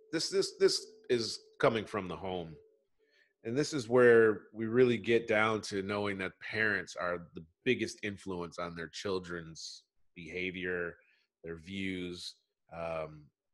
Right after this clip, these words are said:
and to, to deny that, to, to deny that is absurd. So hopefully this woman gets, um, gets some time.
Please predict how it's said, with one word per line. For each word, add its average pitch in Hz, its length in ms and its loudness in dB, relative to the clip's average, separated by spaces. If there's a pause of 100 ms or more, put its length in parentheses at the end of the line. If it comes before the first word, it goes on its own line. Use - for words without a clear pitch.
(160)
and 95 140 -12
to, 98 100 -10
to 95 180 -10
deny 101 440 -4
that, 82 300 -4 (180)
to, 87 120 -14 (200)
to 104 200 -8
deny 101 600 -4
that 87 300 -4
is 78 280 -12
absurd. 73 600 -14 (440)
So 95 560 0 (320)
hopefully 135 300 4
this 113 200 0
woman 110 300 -2
gets, - 580 -4
um, 87 680 -4 (1700)
gets 107 200 -10
some 98 160 -14
time. 117 720 2